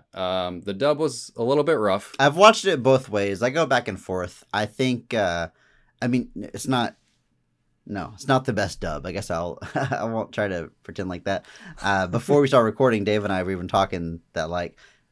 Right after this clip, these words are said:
Speaker 2: sometimes the, the voice acting sounds a little stiff.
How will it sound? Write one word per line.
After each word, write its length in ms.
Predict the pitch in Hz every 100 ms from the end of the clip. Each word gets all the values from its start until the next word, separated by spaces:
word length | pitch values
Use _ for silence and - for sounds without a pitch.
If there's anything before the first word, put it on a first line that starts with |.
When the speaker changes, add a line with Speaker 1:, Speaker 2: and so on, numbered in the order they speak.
| _ _
Speaker 2:
sometimes 580 | - 107 92 117 120 117
the, 300 | 120 95 58
the 160 | - 101
voice 260 | 101 110
acting 240 | 113 107 101
sounds 300 | - 101 107
a 20 |
little 180 | 110 110
stiff. 540 | - - 190 196 -